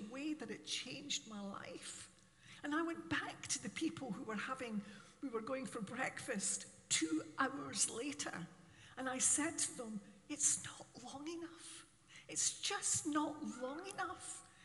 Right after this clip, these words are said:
The two hours I spent with God were just went by like that." I want to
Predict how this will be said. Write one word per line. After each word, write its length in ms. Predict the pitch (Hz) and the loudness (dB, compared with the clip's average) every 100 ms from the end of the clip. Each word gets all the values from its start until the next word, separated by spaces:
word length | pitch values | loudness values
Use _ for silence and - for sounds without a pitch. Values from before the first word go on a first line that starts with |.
| - - - - - | -20 -20 -20 -20 -10
The 80 | 269 | -6
two 400 | - - - - - | 4 6 6 0 0
hours 400 | 311 - 330 302 | 2 4 6 6
I 60 | 262 | 8
spent 520 | - - 311 381 - | 10 10 6 0 -2
with 220 | 269 - | -4 -2
God 340 | - 311 339 - | 0 2 2 0
were 120 | 302 | -2
just 320 | 208 302 - | 2 4 4
went 240 | 269 - - | 2 -2 -2
by 240 | 277 294 | 0 2
like 240 | 277 240 208 | 0 -2 0
that." 480 | 285 466 427 - - - - - - - - - 359 | 0 0 -4 -2 -4 -6 -20 -20 -20 -20 -18 -4 -2
I 40 | |
want 120 | 392 | 0
to 120 | - | 2